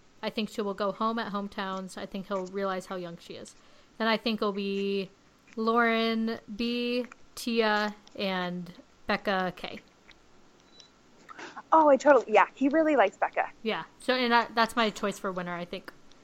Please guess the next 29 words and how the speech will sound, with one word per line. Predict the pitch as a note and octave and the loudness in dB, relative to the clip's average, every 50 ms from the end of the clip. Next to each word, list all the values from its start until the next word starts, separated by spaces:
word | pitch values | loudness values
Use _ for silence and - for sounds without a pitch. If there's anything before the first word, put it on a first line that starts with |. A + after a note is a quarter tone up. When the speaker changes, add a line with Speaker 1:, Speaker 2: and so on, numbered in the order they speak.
| - - - - - - - | -20 -20 -20 -20 -20 -10 -6
Speaker 1:
And | B3 A#3 | -6 -2
she's | - C#4 C4 - | 0 0 0 2
still | - C4 B3+ B3 | 2 4 4 4
getting, | A3+ A#3+ B3 A#3+ A#3 A3+ | 4 2 0 0 2 0
like, | A3 G#3 - - | 0 -2 -2 -2
all | - G#3+ G#3 G#3 G3+ | 0 2 4 4 4
the | F#3+ G3 F#3+ F#3 F#3 F3+ F3+ F#3 - - - | 2 0 0 0 -2 -2 -2 -4 -6 -6 -6
magic | A3 G3 F#3 F#3+ F#3 - G3 - | -4 -2 -2 -2 -2 -4 -6 -4
music | G#3 G3+ G3 F#3 G#3 G3 - | -4 -4 -2 -2 -4 -4 -4
in | G#3 | -4
the | G#3 F#3+ | -4 -2
background, | G3 F#3+ F#3 - G#3 G3+ G3 G3 G3+ G3+ G3 | -2 -4 -4 -4 -4 -4 -2 -2 -4 -6 -8
so | - - - F#3 E3+ E3 E3+ E3 - - - - - - - - - - - - - - - - - - - - - - - - | -10 -10 -8 -6 -6 -6 -8 -10 -12 -18 -20 -20 -20 -20 -20 -20 -20 -20 -20 -20 -20 -20 -20 -20 -20 -20 -20 -20 -20 -14 -6 -4
I | A3+ | -2
think | G3+ - A#3 G#3+ | 0 0 0 0
she'll | - A3+ A3 | 2 0 0
definitely | G#3 G3+ F3 - G#3 G3+ | 0 0 -2 -2 -4 -4
be | F3+ G3 F#3 | -2 -2 -4
his | E3 F3+ E3+ | -4 -4 -8
pick. | - - - G#2 - - - - - - - - - - - - - - - - | -8 -10 -10 -10 -10 -12 -16 -12 -12 -10 -10 -12 -14 -14 -14 -14 -14 -12 -4 4
Speaker 2:
And | - C#4 C#4 D4+ | 8 8 8 8
I | D#4 D4+ | 6 2
think | - - F#4+ F4+ - - - | 2 -2 -2 -2 -4 -8 -4
they | A3 C4+ B3+ | 0 0 0
go | B3+ - A3+ G#3+ | 2 4 2 2
well | G#3 G3+ F3+ E3 F3+ | 4 4 2 2 2
together, | - - A3+ A3+ A3 A3 A3+ B3 B3+ C4+ A#3+ G#3 | 0 -2 2 4 4 6 6 4 4 4 2 -2
maybe | A3 G#3 G3+ A3 A#3 C4+ | -4 -4 -2 -2 -2 0
better | - G#3+ G#3 G3+ G3+ F#3+ F#3+ G3 | 2 4 4 6 6 4 2 0